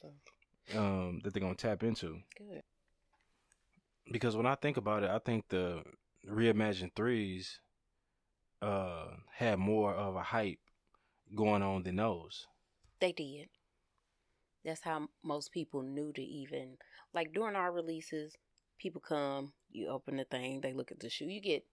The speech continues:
Speaker 1: every once in a while somebody who hip that wants to look at the shoe. Almost every single person I dealt with was like, "Can you take both of the shoes out? Can you put 'em together? Can you,"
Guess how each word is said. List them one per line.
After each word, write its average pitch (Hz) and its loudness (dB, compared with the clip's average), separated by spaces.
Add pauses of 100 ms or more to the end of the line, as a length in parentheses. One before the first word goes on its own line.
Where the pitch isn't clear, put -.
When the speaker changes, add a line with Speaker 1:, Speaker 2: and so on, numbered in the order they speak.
(140)
Speaker 1:
every 175 0
once 156 -2
in 147 -8
a - -6
while 139 2
somebody 131 -6
who 131 -10
hip 131 -6
that 120 -6
wants 120 -8
to - -14
look - -8
at - -20
the - -20
shoe. - -16 (1500)
Almost 156 2 (1120)
every 170 4
single 156 -4
person 143 -2
I 139 -2
dealt 135 -2
with 139 -4
was 131 -12
like, 127 -8
"Can 165 -6
you 160 -8
take 160 -4
both 143 -4
of 143 -10
the 139 -8
shoes 151 -8
out? 147 -6
Can 143 -12
you 131 -16
put 147 -4
'em 143 -8
together? 147 -4
Can 135 -10
you," 135 -10